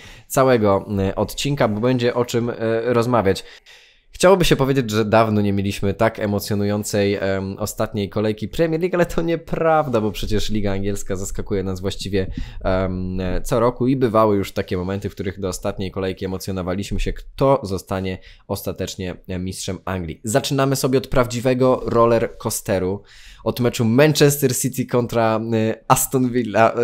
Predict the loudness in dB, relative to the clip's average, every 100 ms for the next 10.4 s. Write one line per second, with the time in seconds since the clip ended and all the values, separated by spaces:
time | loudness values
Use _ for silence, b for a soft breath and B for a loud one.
0 | 2 2 -2 -6 -8 -8 2 2 4 2
1 | 2 2 4 2 B B B -4 0 2
2 | 2 2 0 0 0 2 2 4 4 4
3 | 0 0 0 -2 -2 0 2 0 -2 -6
4 | -4 -4 -2 -2 2 4 6 4 4 4
5 | 4 6 4 2 0 0 -2 -2 -4 -4
6 | -4 -4 -4 -6 -6 -6 -6 -8 -8 -10
7 | -6 -2 -2 -2 -2 -2 -2 -4 -2 -2
8 | -2 -4 -4 B B B -6 -2 -2 -2
9 | -4 -4 -4 -6 -6 -8 -4 -4 -4 -4
10 | -6 -4 -6 -6